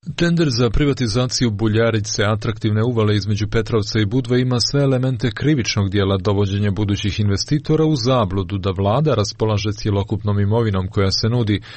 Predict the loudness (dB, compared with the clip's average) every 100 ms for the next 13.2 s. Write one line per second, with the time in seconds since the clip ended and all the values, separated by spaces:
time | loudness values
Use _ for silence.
0 | -12 -2 0 0 0 0 0 0 0 2
1 | 2 0 0 0 0 0 -2 -2 -2 0
2 | 2 0 0 -2 -2 -2 0 2 2 0
3 | _ -2 2 2 0 -2 0 0 0 0
4 | 0 2 2 0 0 0 0 2 0 0
5 | 0 0 0 -2 0 0 0 -2 -2 0
6 | 0 0 0 0 0 0 0 0 0 -4
7 | -2 -2 0 0 0 0 -2 -2 0 2
8 | 0 -2 -2 -2 0 0 0 0 -2 -2
9 | 0 2 2 0 -6 -8 -4 -2 0 0
10 | 0 -2 -2 -2 -2 0 0 2 0 2
11 | 0 0 0 0 0 -2 -2 -2 0 0
12 | -2 -2 0 2 0 0 -4 -12 -6 -4
13 | 0 -2